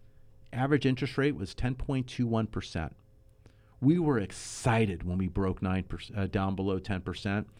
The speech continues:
In nineteen ninety-one, when we got below ten, we were so excited. Then it went to the mid eights, eight and,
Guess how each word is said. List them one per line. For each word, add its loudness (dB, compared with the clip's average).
In -2
nineteen 0
ninety-one, -2
when 2
we 0
got 0
below 2
ten, -4
we 2
were 0
so 0
excited. -4
Then 2
it 0
went -2
to -2
the -6
mid -2
eights, -2
eight -6
and, -8